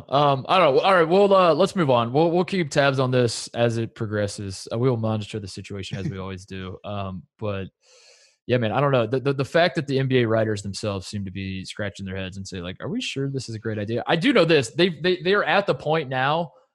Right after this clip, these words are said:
Speaker 1: where they're, it's, it's the point of no return in the sense that, like, this is going to be remembered forever. No matter what
Speaker 2: Mm-hmm.
Speaker 1: happens from here, it, it's going to be remem-, like, they're, they're so deep into it now that if they do hit the eject button,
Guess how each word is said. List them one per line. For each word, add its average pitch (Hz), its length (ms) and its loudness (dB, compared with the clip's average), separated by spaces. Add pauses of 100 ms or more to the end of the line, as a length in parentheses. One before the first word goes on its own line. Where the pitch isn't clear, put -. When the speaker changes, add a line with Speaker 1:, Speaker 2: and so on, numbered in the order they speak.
(100)
Speaker 1:
where 135 600 4
they're, 143 220 4
it's, - 240 -6
it's 151 140 -4
the 170 80 0
point 208 240 0
of 175 80 0
no 160 80 6
return 143 420 0
in 123 80 -4
the 120 60 -4
sense 127 260 -6
that, 123 80 -4
like, 113 260 -4
this 143 220 -2
is 143 100 -4
going 143 300 2
to 123 60 -2
be 123 480 -2 (180)
remembered 123 400 -2
forever. 101 540 -12
No 131 100 -6
matter 143 220 2
what 143 140 4
Speaker 2:
Mm-hmm. 143 80 2
Speaker 1:
happens 139 260 0
from 135 120 -6
here, 110 320 -6 (520)
it, 127 180 -2
it's 135 160 -4
going 165 220 2
to 139 40 0
be 131 120 -2
remem-, 123 260 -2
like, 131 140 -2 (120)
they're, 151 160 -2
they're 165 140 2
so 180 320 2
deep 143 320 -4
into 147 280 -2
it 131 60 0
now 127 240 2
that 123 140 0
if 120 80 -6
they 123 240 -2
do 117 280 -2
hit 147 120 0
the 147 100 -4
eject 151 320 0
button, 151 360 -2